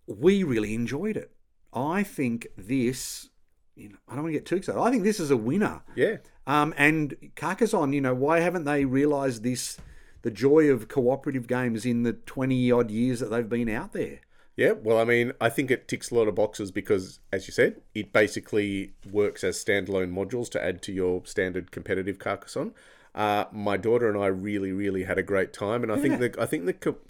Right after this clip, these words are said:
Speaker 2: um, cooperative nature of it really just requires new thinking. Um, you know, the one big thing I thought would be, um, so often you're competing with other players and they try and be sneaky things to try and
Speaker 1: Yes.
Speaker 2: sort of tag onto the city that you're building.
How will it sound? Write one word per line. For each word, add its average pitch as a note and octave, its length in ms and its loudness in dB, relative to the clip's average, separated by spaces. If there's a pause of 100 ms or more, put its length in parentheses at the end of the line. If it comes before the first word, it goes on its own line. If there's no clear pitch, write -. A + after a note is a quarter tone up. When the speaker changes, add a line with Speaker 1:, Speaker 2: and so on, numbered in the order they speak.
(220)
Speaker 2:
um, A2 240 -2
cooperative G#2+ 460 -2
nature G#2+ 360 -2
of G2+ 120 0
it - 160 -2
really A#2 340 0
just C3+ 220 -6
requires F#2 500 -2 (100)
new G2+ 220 -8
thinking. G#2 420 -8 (480)
Um, G#2 340 -2
you G#2+ 120 -2
know, A2 140 4 (180)
the A#2 200 -4
one C#3 640 2
big D#3 220 2
thing G#2+ 460 -4
I A2 100 0
thought B2 340 0
would A#2 240 -4
be, B2 440 4 (480)
um, B2 440 0
so D3 360 6
often C3 640 0 (800)
you're D3 220 4
competing C#3 500 2
with A2+ 140 -2
other A2 180 4
players A2 500 2
and G#2+ 140 -2
they G#2+ 100 4
try A2+ 240 -2
and G#2 100 -2
be G#2 100 -4
sneaky A#2+ 380 -6
things G#2+ 280 -6
to G2 80 -14
try A2 200 -2
and G#2+ 100 6
Speaker 1:
Yes. G2+ 140 0
Speaker 2:
sort A2+ 140 2
of G#2 80 -2
tag A#2 360 4
onto A2 180 -4
the G2+ 120 -2
city C3 280 0
that A#2+ 180 -2
you're G2+ 100 -6
building. F#2+ 440 -2